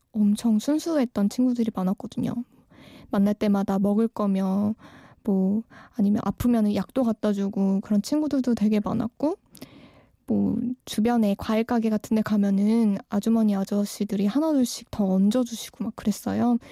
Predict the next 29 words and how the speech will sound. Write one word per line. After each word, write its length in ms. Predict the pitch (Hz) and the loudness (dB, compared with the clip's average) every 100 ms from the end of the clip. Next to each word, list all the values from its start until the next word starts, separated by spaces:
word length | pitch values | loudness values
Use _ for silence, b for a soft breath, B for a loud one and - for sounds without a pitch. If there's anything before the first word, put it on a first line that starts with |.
| B | B
근데 120 | B - | B -4
그런 260 | 240 269 | 0 2
경험이 320 | 247 208 202 226 | 2 2 2 2
한둘이 360 | 302 339 320 | 0 0 0
아니었는데, 880 | 220 202 220 214 202 208 240 233 226 B B B B B B | 2 2 2 2 2 2 2 2 0 B B B B B B
그런 260 | - 233 226 | -2 0 2
사람들을 480 | 285 339 359 311 285 | 0 -2 -2 0 0
보면서, 800 | 233 220 233 233 208 220 226 220 - - | 2 2 2 2 0 2 0 -2 -4 0
음, 120 | 208 | 0
제가 260 | 214 226 214 | 2 0 0
갖고 580 | 214 214 _ _ 240 | 0 -2 _ _ -2
있던 260 | 202 - 196 | 0 0 0
선입견이 720 | 220 277 311 - 220 208 208 | 2 0 -2 -2 0 2 2
싹 200 | 226 240 | 0 -6
사라졌던 560 | - 311 302 254 214 202 | -4 -4 -2 -2 0 0
것 100 | 196 | 0
같아요. 440 | 196 - 247 262 - _ _ b b b b b b b b b | -4 -10 -8 -8 -12 _ _ b b b b b b b b b
중국에 420 | - 240 240 262 | -4 0 2 2
온 200 | 269 247 | 2 2
지 160 | 233 233 | 2 0
한 220 | 220 214 226 | 0 0 0
일 140 | 294 | -2
년 160 | 339 320 | 0 0
정도 220 | 277 254 | 2 2
됐을 300 | 226 202 214 | 0 -2 -2
때 480 | - 202 214 214 208 B B B B B | 0 2 2 2 0 B B B B B
저 160 | - 220 | -6 -2
개인적으로 720 | 208 226 240 220 208 202 214 - _ - | 2 2 2 2 0 0 -2 -10 _ -6
좀 240 | 208 220 | -2 -2